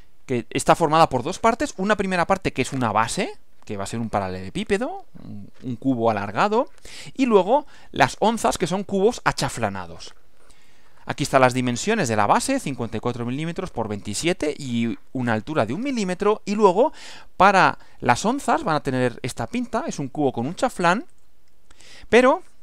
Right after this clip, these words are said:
para que os salga bien, tiene que ser un cubo que tenga una altura de uno coma un milímetros y el chaflán de un milímetro. No podéis hacer que el chaflán sea igual a la altura total, porque si no os va a salir un error. Entonces tenéis que dejar siempre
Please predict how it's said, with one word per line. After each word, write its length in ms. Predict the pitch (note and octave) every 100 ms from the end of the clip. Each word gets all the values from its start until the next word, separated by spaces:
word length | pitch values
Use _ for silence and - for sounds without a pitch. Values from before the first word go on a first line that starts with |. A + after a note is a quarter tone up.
| -
para 160 | D3 C3
que 80 | C3+
os 80 | -
salga 320 | G3+ A#3 F3
bien, 360 | A3 F#3+ A#3+ - - - - - - - - -
tiene 200 | - F3+
que 80 | G3
ser 200 | - G3+
un 120 | F#3+
cubo 420 | - A3 F#3 E4 - - - -
que 100 | C3+
tenga 220 | F3+ F#3+
una 120 | F#3
altura 300 | E3 - G3
de 180 | B2+ A#2 -
uno 220 | C4+ C#4+
coma 220 | C4 A3+
un 140 | F#3 D#3
milímetros 760 | C#3 G3+ D3 - D#4 - - - - - - - - - - - - - -
y 160 | A3+
el 80 | C#4
chaflán 420 | - F#3 A3 A#3
de 60 | F#3+
un 100 | F3
milímetro. 600 | D3+ A#2 G2 G2 G#2+ - -
No 180 | C#3+ F3
podéis 240 | F3+ G3+ G3+
hacer 240 | - G#3
que 80 | F#3
el 80 | -
chaflán 440 | D3 - G#3 G#3+
sea 160 | - F3+
igual 200 | G3+ F#3
a 40 |
la 60 | B2
altura 300 | - D#3+ D#3+
total, 400 | E3 A3+ G3+ G#3
porque 240 | F3 D3
si 160 | - C3
no 80 |
os 100 | C3
va 100 | C3
a 20 | B2+
salir 280 | B2 A#2
un 120 | G#2+ F#2+
error. 260 | F#2 F#2
Entonces 240 | F#2+ A#2+ -
tenéis 220 | A#2 -
que 80 | B2
dejar 240 | C3 C3
siempre 420 | - C3+ D#3+ F#3+